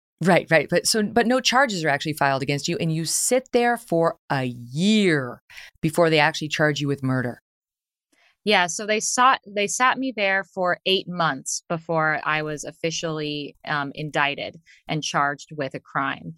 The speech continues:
Speaker 2: And that's another one of those differences between the American system and the Italian system. In this Italian system, they can hold you in custody for up to a year without charging you while you're
Speaker 1: Wow.
Speaker 2: under investigation.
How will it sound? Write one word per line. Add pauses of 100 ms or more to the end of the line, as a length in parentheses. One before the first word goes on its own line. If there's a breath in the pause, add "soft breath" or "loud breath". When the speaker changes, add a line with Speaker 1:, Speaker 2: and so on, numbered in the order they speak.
(260 soft breath)
Speaker 2:
And
that's
another
one
of
those
differences
between
the
American
system
and
the
Italian
system.
In
this
Italian
system,
they
can
hold
you
in
custody
for
up (160)
to
a
year (240 soft breath)
without (180)
charging
you
while
you're
Speaker 1:
Wow.
Speaker 2:
under
investigation.